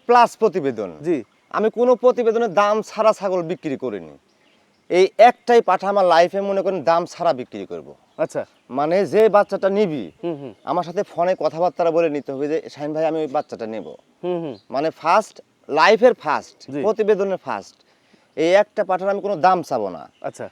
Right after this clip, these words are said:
Speaker 1: যে ব্যক্তিটা নিবি, আমার সাথে ফোনে আলাপ আলোচনা করে নিবি।
Speaker 2: জি।
Speaker 1: Just এতটুকুই।
Speaker 2: <laughs> আলোচনা সাপেক্ষে?
Speaker 1: হ্যাঁ, এই একটা বাচ্চার আমার লাইফে আমি কোনো প্রতিবেদনে এই বাচ্চার দাম আমি চাইলাম না। মানে, আমার সাথে যোগাযোগ করে নিবি।
Speaker 2: মানে, অনেক, মানে, দুই বছর,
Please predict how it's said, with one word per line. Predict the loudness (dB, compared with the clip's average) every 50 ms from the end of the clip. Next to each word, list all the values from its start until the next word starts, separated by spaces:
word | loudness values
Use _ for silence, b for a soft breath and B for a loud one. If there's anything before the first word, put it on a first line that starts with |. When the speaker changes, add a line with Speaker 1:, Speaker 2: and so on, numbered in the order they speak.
| _ _ -10
Speaker 1:
যে | -4 -2 0 0
ব্যক্তিটা | 2 0 -2 -2 -4 -4 -2 -2
নিবি, | -2 -2 -4 -4 -6 -6 -8 -12 -18 _ _ _ _ _ _ -10
আমার | -8 -6 -6 -6
সাথে | -6 -6 -8 -8
ফোনে | -6 -4 -2 0 0 2
আলাপ | 2 2 2 0
আলোচনা | -2 -4 -4 -6 -10 -10
করে | -8 -8 -8 -8
নিবি। | -8 -12 -16 -20 -20 _ _ _ _ _ _ _ _ -12
Speaker 2:
জি। | -10 -10 -10 -10 -12 _ _ _ _ -8 -4
Speaker 1:
Just | -2 -2 0 0
এতটুকুই। | -2 -4 -4 -6 -8 -8 -10 -12 -14 -14 -16 _ _
Speaker 2:
<laughs> | _ 0
আলোচনা | 4 4 6 6 4 2 0 0
সাপেক্ষে? | 2 0 0 -2 -2 -6 -8 -12
Speaker 1:
হ্যাঁ, | -10 -6 -2 0 2 2 4
এই | 2 2
একটা | 2 0 -2 _ -2 0
বাচ্চার | 0 0 0 0 0 0 0 0
আমার | 0 -2 -2 0 0
লাইফে | 2 2 0 0 -2 -4
আমি | -6 -6
কোনো | -6 -4 -2 0 0 -2 -2 _
প্রতিবেদনে | -8 -6 -4 -4 -4 -2 -2 -2 -2 -2 0 0
এই | -2 -2
বাচ্চার | -2 -2 -2 -2 -4 -8 -6 -4
দাম | -2 -2 -2 -2 -2
আমি | -2 -4 -4
চাইলাম | -4 -4 -4 -4 -4 -6 -8
না। | -8 -10 -12
মানে, | -12 -10 -10 -8
আমার | -8 -8 -10
সাথে | -10 -10 -10 -10 -10 -10 -12 -12 -6 -4
যোগাযোগ | -2 -2 0 -2 -4 -6 -8
করে | -8 -8 -8 -8
নিবি। | -10 -14 -14 -10 -6 -2
Speaker 2:
মানে, | 0 2 2
অনেক, | 2 2 2 4 4 4 4 4
মানে, | 2 0 -2
দুই | -2 -4 -4 -2
বছর, | 2 2 2 2 4 4 4 4